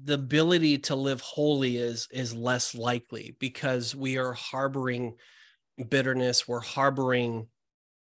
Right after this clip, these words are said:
um, just uggy, yucky, whatever I'm trying to say. And it does not allow us to live in freedom.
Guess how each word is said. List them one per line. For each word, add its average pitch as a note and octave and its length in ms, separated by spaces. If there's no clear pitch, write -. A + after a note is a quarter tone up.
um, G#2+ 600
just - 420
uggy, C#3 640
yucky, C3+ 540
whatever C3 420
I'm B2 120
trying A#2+ 260
to A2 80
say. A2+ 500
And C#3 160
it C3 200
does D3 280
not C3+ 200
allow B2 320
us B2 140
to B2 80
live A#2+ 180
in A2 80
freedom. G#2+ 500